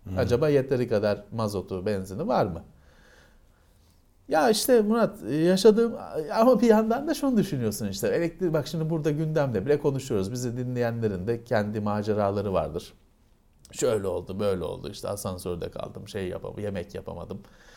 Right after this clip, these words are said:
Speaker 2: E ben mesela, e, hakikaten işte <laughs> evde kahve yapamıyorsun, kettle çalışmıyor falan.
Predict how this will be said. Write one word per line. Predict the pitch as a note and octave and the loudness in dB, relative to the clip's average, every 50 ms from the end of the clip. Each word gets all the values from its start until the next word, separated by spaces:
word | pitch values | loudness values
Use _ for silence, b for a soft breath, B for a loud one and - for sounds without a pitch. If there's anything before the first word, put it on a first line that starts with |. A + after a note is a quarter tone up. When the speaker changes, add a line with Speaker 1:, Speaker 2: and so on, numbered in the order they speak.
| B B B B | B B B B
Speaker 2:
E | - B2 | 0 2
ben | C#3 B2+ C#3 - | 4 4 4 2
mesela, | A2+ A2 F#2+ G#2+ F2+ F2 | 0 -2 -2 -2 0 0
e, | G#2 A2 G2+ | 0 0 0
hakikaten | - C#3+ C3 - - F2+ D#2+ - F2+ F#2 | 0 -2 -2 -2 -4 -8 -8 -8 -8 -8
işte | - - F2+ F2 | -8 -8 -8 -8
<laughs> | E2+ | -8
evde | E2+ - - - - | -10 -12 -16 -18 -16
kahve | - - B2 A#2 A#2 C3+ C3+ | -6 -2 0 2 2 4 4
yapamıyorsun, | B2+ C3+ C3 C3+ A#2+ G2+ G2+ F#2+ F#2 - G#2+ F#2+ | 4 4 4 2 2 2 0 -2 -4 -4 -6 -4
kettle | G2 - G2+ G2+ - A2+ G#2+ | -2 -2 -2 -2 -2 -6 -6
çalışmıyor | G#2 - G2 F2 E2 E2 - - B2 A#2 - | -6 -6 -6 -6 -6 -8 -6 -4 -2 -2 0
falan. | - G2 G#2 - | 0 0 0 -2